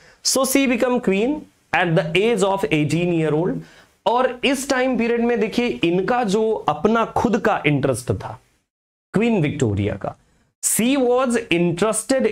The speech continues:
in drawing and as well as painting। ये मतलब, painting और ड्राइंग दोनों में काफी interested हुआ करती थी।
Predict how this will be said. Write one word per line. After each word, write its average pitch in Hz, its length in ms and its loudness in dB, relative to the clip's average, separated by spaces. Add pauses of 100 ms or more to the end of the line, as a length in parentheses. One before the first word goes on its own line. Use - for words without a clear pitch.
in 202 360 2
drawing 170 600 0
and 175 280 0 (180)
as 190 240 2
well 160 360 0
as 147 300 0
painting। 117 560 0 (540)
ये 262 100 2
मतलब, 269 440 0 (100)
painting 208 520 2
और 233 160 0
ड्राइंग 196 400 0
दोनों 202 440 0
में 240 240 -2
काफी 180 380 -2
interested 190 640 0
हुआ 160 200 0
करती 139 360 0
थी। 147 360 -2